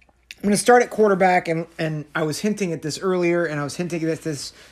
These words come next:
at another podcast. I think the first team quarterback should be fairly obvious to everybody, un-, unless something terrible happens, like this guy tears his A C L in the first, in the first game. I really hope that doesn't happen.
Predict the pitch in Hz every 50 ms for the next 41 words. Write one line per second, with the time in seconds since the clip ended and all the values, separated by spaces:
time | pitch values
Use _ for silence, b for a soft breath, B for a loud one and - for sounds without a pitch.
0 | B B B B B _ 151 151 156 151 147 139 - 185 185 180 156 - 175 165
1 | 151 - - - _ _ _ _ _ _ _ _ _ - 185 196 196 240 240 208
2 | 208 190 - 208 208 190 196 - 208 196 185 - 190 196 190 180 190 180 - -
3 | - 170 147 151 139 - - - - - - - 185 185 214 240 247 254 247 208
4 | 196 208 214 214 196 233 233 233 233 - - - - - 202 185 196 196 190 226
5 | 180 214 214 214 226 226 - - 175 170 170 170 - 180 175 175 185 202 208 190
6 | 196 - - b b b b b b b b b b b b b b _ _ _
7 | _ _ _ _ _ - - - - 240 233 226 - 220 196 180 160 147 139 -
8 | _ _ _ - - - 196 196 202 202 196 196 180 180 185 185 180 - 190 180
9 | 170 175 165 151 - - - - _ - 165 160 151 135 131 151 170 160 - -
10 | 165 151 147 143 143 135 - - 175 175 165 143 147 139 143 151 143 - - 147
11 | 147 151 151 151 151 135 - - 147 147 131 - - - _ _ _ _ _ _
12 | _ - 165 139 - - 139 127 - - 208 208 208 214 208 190 180 - _ _
13 | _ - 107 113 120 123 127 131 143 139 156 151 151 160 143 147 156 156 180 185
14 | - 165 151 147